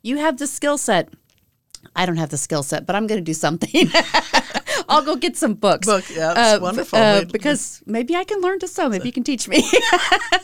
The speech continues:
Speaker 1: But I think this is a great cause, and so I want people to really rally around this and help Kathy with the mission to really reach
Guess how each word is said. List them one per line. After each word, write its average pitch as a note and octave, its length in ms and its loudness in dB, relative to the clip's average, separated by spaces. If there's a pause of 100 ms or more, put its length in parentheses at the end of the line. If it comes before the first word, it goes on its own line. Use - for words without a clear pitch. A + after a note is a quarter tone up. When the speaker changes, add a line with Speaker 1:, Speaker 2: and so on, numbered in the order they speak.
(560)
Speaker 1:
But C4+ 120 0
I D4 80 2
think C#4+ 200 -2
this - 160 -4
is - 120 -6
a F#3 80 0
great F#3+ 320 -4
cause, F3+ 480 0
and F#3+ 160 -6
so G3+ 140 -2
I G3 100 2
want B3+ 240 -4
people A3+ 300 -6
to G3+ 300 -6
really F#3 280 -4
rally E3+ 440 -2
around F3 340 -4
this F#3 360 -4
and E3+ 280 -2
help F3 220 -6
Kathy E3 560 -8 (280)
with C4+ 140 -6
the D4+ 80 -4
mission D#4+ 420 0
to B3 120 -6
really G3+ 340 -4
reach F3+ 260 -6